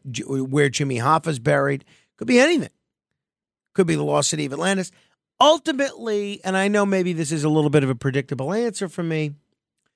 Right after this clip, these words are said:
ultimately I'm going with aliens. I'd like to know for sure and with certitude what happened at Roswell and what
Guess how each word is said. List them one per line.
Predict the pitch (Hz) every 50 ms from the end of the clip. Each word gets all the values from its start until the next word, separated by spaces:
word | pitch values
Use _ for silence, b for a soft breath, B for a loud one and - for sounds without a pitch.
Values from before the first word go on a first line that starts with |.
| _ _ _ _ _ _ _ _ _ _ _ _ -
ultimately | 247 277 277 - 254 240 254 226 220 220 190
I'm | 185 170 165 160
going | 143 147 143 139 131 131
with | 135 -
aliens. | 113 98 95 95 92 - - - _ - - - _ _ _ _ _ _ _ _
I'd | - 180 208 214
like | 233 226 220 160
to | - 196
know | 196 185 175 160 156 151 147 143 139 135 135 - - _ _ _
for | _ _ - 160 156
sure | 131 - - - 214 208 202 196 190 185 180 -
and | 165 160 151
with | 147 147 -
certitude | - - 180 170 160 151 143 - - 151 143 135 131 127 123 117 - _ _ _ _ _ _ _ _ _ _ _
what | 131 123 120 123 143 180 196 202 - - _ _ _
happened | - 139 180 180 175 - - 170 160 147 143 - -
at | 147 147 139 - -
Roswell | 143 160 180 180 180 156 123 107 110 110 101 95 - - - - _ _ _ _ _ _ _ _ _ _ _ _ _ _ _ _ _ _ _ _ _ _
and | - 185 196 202 202 202 196 190 180 - - _ _ _
what | - 160 160 160 156 160 185 202 214 214